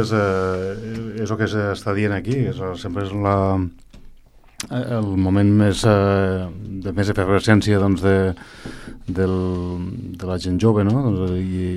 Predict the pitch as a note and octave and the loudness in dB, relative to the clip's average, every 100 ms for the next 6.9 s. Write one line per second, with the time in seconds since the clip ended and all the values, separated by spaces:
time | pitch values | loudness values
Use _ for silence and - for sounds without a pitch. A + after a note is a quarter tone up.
0 | F#2 G2 F#2 F#2 G#2 G2+ F#2+ F#2 G#2+ G#2 | -6 -6 -6 -6 -4 -4 -6 -6 -4 -2
1 | G#2+ G2+ G2+ G2+ A2 A2 G#2+ G2 F2+ F2 | -2 -2 -4 0 2 4 2 0 -2 -6
2 | G2 - F#2+ F#2 G2 F2 G#2 G#2 F2+ G#2 | -10 -8 -4 -2 -2 -2 -2 -2 0 2
3 | G2 G#2 A2 G#2 F#2 - - - - - | 4 4 4 2 0 -6 -18 -20 -20 -16
4 | F#2 F2 G2+ F#2 A2 A#2+ G2 F2+ F2 F2 | -12 -8 -4 -4 -2 -2 -4 -6 -8 -8
5 | F2 E2+ F2+ G#2 G#2+ G2+ F#2+ F#2 G2 G2 | -8 -10 -10 -6 -6 -6 -6 -4 -2 0
6 | F2 F2+ G#2+ A2+ A#2 G#2 G2 F#2 | 0 2 4 6 4 0 -4 -4